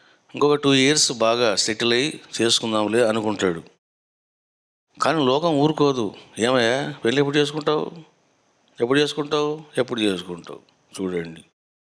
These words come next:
వాడు పెళ్ళి చేసుకుంటే నీకేంటి,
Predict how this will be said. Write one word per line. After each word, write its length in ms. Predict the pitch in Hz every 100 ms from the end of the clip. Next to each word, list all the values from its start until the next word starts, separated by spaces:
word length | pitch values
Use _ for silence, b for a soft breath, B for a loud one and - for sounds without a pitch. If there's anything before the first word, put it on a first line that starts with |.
| _ _ _ _ _
వాడు 280 | 104 107 107
పెళ్ళి 400 | 104 107 127 135
చేసుకుంటే 380 | 127 127 127 127
నీకేంటి, 960 | 117 101 98 98 87 95 101 101 -